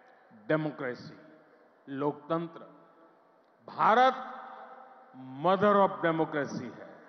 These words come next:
लोकतंत्र की जननी है। लोकतंत्र में युवाओं की भागीदारी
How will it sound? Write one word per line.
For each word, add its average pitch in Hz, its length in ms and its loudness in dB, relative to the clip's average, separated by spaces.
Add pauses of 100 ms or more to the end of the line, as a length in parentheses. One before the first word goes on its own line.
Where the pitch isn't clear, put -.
(600)
लोकतंत्र 139 920 0
की 127 400 -10
जननी 143 440 -2
है। 113 320 -12 (1300)
लोकतंत्र 208 880 2
में 202 140 4
युवाओं 208 380 6
की 214 160 0
भागीदारी 220 840 2